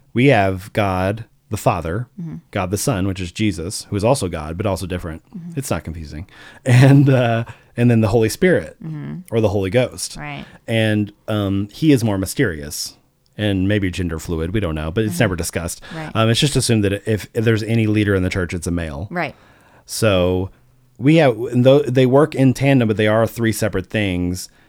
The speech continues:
Speaker 1: And the God is the creator. Jesus is, is sort of our savior,
Speaker 2: Mm-hmm.
Speaker 1: is coming to save us from ourselves. And the Holy Spirit convicts us. Those are the three functions of it. So it's the Godhead three in one.
Speaker 2: Mm-hmm.
Speaker 1: What's
Speaker 2: Okay.
Speaker 1: your version of that?
Speaker 2: Okay, so,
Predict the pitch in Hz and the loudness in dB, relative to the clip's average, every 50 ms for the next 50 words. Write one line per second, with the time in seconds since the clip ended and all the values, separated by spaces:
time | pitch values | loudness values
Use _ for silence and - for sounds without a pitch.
0 | _ _ - 101 104 101 98 95 92 92 92 - - _ _ _ _ _ 113 113 | _ _ -4 -2 0 2 2 2 0 0 -2 -4 -8 _ _ _ _ _ -2 0
1 | 110 107 104 110 - - 113 110 - - _ _ _ _ _ - 104 110 131 120 | 2 2 0 -2 -4 -10 -20 -20 -20 -20 _ _ _ _ _ -16 -6 -2 0 2
2 | 131 135 135 135 120 104 117 110 - - 113 107 101 101 101 98 98 95 95 95 | 2 2 2 2 0 0 -2 -4 -4 -2 -2 -2 0 0 0 0 -2 -2 -2 -4
3 | 95 - _ _ - - 117 120 117 110 117 107 - - 107 98 92 92 - _ | -6 -10 _ _ -8 -2 -2 0 0 0 -2 -2 -2 -2 -4 -4 -6 -8 -12 _
4 | _ _ 98 101 101 95 92 - - - - - 92 87 87 87 - - - 107 | _ _ -6 -4 -4 -4 -4 -6 -4 -4 -2 -2 -2 -2 -4 -4 -4 -4 0 0
5 | 107 104 92 90 82 80 78 80 90 104 208 196 185 180 170 165 170 180 185 _ | 0 0 0 -2 -6 -6 -6 -6 -8 -8 -8 -8 -10 -10 -10 -10 -12 -14 -16 _
6 | _ 104 104 - - 117 110 107 98 98 - - 110 107 95 92 - - 98 90 | _ -8 -6 -4 -2 -2 0 0 -2 -2 -2 -2 -2 -2 -2 -2 -4 -6 -4 -4
7 | 87 82 - 92 82 82 85 80 - - 113 107 101 95 85 110 107 104 - - | -4 -4 -4 -6 -4 -4 -6 -8 -8 -6 -4 -2 -2 -2 -2 0 0 -2 -2 -2
8 | 123 117 113 107 - _ - 101 98 90 101 98 - - - - - 76 - - | -2 -2 -2 -2 -4 _ -6 -6 -4 -2 -2 -4 -4 -4 -8 -8 -10 -12 -14 -14
9 | - - - _ _ _ _ _ _ - 120 127 127 107 120 113 113 107 - 110 | -14 -14 -16 _ _ _ _ _ _ 2 4 4 4 4 2 0 0 0 0 -2
10 | 107 95 - 104 95 92 - - 85 80 78 87 80 73 69 67 - - _ _ | -4 -2 -2 -4 -6 -4 -6 -6 -6 -6 -6 -8 -10 -10 -12 -16 -20 -20 _ _
11 | _ _ _ _ - 117 113 - - 120 101 113 117 120 117 104 107 98 92 90 | _ _ _ _ -4 -2 -2 -2 -2 -2 0 2 2 2 2 0 0 -2 -4 -4
12 | - 104 101 95 90 85 85 85 90 82 71 69 80 98 98 - - 180 180 180 | -4 -4 -2 -2 -2 -2 -2 -2 -4 -4 -6 -8 -8 -8 -8 -10 -10 -8 -8 -8
13 | 170 147 143 139 131 - - - 135 143 151 220 190 120 127 131 135 120 117 117 | -8 -8 -10 -12 -14 -14 -4 2 4 4 4 4 4 4 6 6 6 8 6 6
14 | 123 120 107 101 90 82 78 78 - 233 226 208 135 - - - 220 - | 6 4 4 2 0 -2 -2 -2 0 2 2 2 2 0 -2 -6 -8 -8